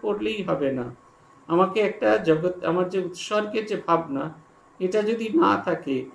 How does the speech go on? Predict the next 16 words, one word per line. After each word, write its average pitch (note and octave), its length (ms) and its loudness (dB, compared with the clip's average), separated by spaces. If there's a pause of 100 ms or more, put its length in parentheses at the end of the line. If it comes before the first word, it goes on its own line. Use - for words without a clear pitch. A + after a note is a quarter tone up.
(400)
জগতের A3+ 600 8
যাবতীয় A#3+ 600 4 (540)
অডসের G#3+ 640 4
ভেতরে F#3+ 360 -2
থেকে D#3+ 460 -4 (460)
একটা F#3 260 0
উন্নততর A3+ 840 0
জীবন G#3 500 -4
যাপন G#3 360 0
করতে F#3+ 340 -6
পারার F3+ 360 2
যদি F#3+ 220 -6
ইচ্ছে G#3 440 -6
যদি F#3+ 260 0
না D3+ 280 -2
থাকে, F#3+ 340 -6